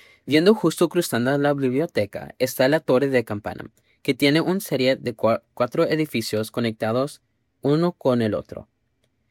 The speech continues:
Que no olvides pasar a, a ver la fuente que estás justo a tu derecha. Déjame ahorita te cuento en un momento. En estos cuatro edificios están Arts and Journalism, Ball Communications, David Letterman Communications and Media Building,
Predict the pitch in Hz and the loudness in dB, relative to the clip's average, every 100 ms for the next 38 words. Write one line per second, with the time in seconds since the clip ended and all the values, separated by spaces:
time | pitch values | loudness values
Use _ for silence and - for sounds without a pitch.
0 | _ - 139 135 156 208 165 147 143 135 | _ 0 2 4 4 2 2 0 2 0
1 | 127 117 139 131 - 131 120 117 120 110 | 0 2 2 0 -2 -2 0 0 0 -2
2 | 123 160 175 - 127 123 127 151 - 175 | -4 0 -2 2 0 0 -2 -2 -4 -4
3 | - 202 - 156 131 107 - - 120 _ | -2 -2 0 2 2 0 -6 -12 -14 _
4 | _ _ - 151 165 190 160 156 143 143 | _ _ -6 0 2 4 4 2 0 -2
5 | - 117 117 101 113 117 110 90 - - | -2 -4 -2 -2 0 0 0 -4 -12 -20
6 | _ _ _ _ _ _ _ 151 151 156 | _ _ _ _ _ _ _ 4 4 4
7 | 214 - 165 151 185 180 190 - 131 - | 2 4 4 4 2 2 0 -2 -4 -4
8 | 110 113 - 127 135 151 - 120 123 190 | -4 -4 -2 0 2 0 0 -2 0 0
9 | 185 127 107 107 107 143 _ - 110 113 | 0 0 0 -4 -6 -8 _ -2 -2 0
10 | 165 175 214 117 - 110 120 - _ _ | -2 -4 -4 -6 -4 -4 -6 -10 _ _
11 | - 120 151 165 123 120 113 117 110 110 | -2 0 2 2 2 2 0 -2 -4 -4
12 | 104 113 113 - 113 107 107 107 - - | -6 -6 -6 -4 -4 -2 -2 -4 -4 -14